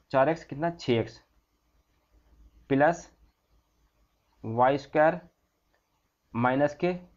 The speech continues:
दो वाई और प्लस के दस बराबर ज़ीरो। तो देखो, दो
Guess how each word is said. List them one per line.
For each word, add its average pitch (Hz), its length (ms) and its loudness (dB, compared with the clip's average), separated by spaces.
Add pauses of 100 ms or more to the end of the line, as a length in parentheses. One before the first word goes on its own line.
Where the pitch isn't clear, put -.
(240)
दो 113 280 2
वाई 98 280 2 (560)
और 120 160 -4
प्लस 131 240 2
के 170 160 0 (460)
दस 101 380 -4 (300)
बराबर 123 500 0
ज़ीरो। 95 400 -6 (320)
तो 156 60 -4
देखो, 165 240 0 (880)
दो 147 240 4